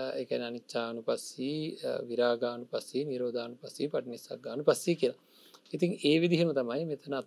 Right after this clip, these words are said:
වෙලා තියෙන්නේ මේ විදර්ශනාවලුත් එක්ක එකම තැනකට යන්නේ කියලා මම මේ පින්නන්ත අයට කියන්නේ. ඔය විදිහට කියලා ගෝත්‍ර භූ ඥානය ඉපදිලා, ඒ කියන්නේ සංඛාර උපේක්ෂා ඥානය උපදින්නට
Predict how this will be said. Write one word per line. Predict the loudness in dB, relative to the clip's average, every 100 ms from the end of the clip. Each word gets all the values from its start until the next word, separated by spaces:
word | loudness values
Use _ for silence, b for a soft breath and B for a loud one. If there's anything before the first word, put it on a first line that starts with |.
| -4
වෙලා | -2 2 0
තියෙන්නේ | -2 -6 -4
මේ | -4
විදර්ශනාවලුත් | -2 -2 -2 -6 -6 -6 -6 -8 -12
එක්ක | -6 -2
එකම | -2 0 -2
තැනකට | -2 -4 -4
යන්නේ | -6 -6 -10
කියලා | -8 -10 -10
මම | -14
මේ | -16 -14
පින්නන්ත | -14 -14 -14
අයට | -12 -12
කියන්නේ. | -6 -6 -6 -12 b b b b _ 4
ඔය |
විදිහට | 4 4 0
කියලා | 0 0
ගෝත්‍ර | 2 2 2 -2
භූ | -2 -4
ඥානය | -6 -10 -12
ඉපදිලා, | -16 -12 -4 -2 -4
ඒ | -6
කියන්නේ | -10 -10 -10
සංඛාර | -6 -6 -2 0 2 2
උපේක්ෂා | 2 4 2 2 -2 0
ඥානය | -2 -6 -6 -4 -4
උපදින්නට | -2 -2 -2 -2 0